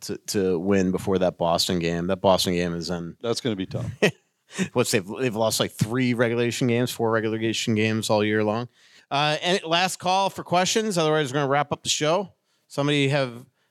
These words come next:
Speaker 1: a pressing, uh, question on how to grill a steak for Anthony, or,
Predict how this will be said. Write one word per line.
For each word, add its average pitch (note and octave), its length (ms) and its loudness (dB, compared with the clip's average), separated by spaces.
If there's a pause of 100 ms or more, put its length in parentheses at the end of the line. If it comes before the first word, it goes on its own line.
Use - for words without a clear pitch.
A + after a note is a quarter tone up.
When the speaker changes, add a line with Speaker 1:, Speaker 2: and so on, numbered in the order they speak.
(140)
Speaker 1:
a - 40 -4
pressing, C3 480 2
uh, B2 260 2
question C3+ 360 0
on A#2 80 2
how B2 140 2
to A#2+ 80 0
grill A#2+ 240 0
a A#2 40 -2
steak B2 380 0
for A#2 140 -4
Anthony, C3 600 0
or, G2+ 340 -2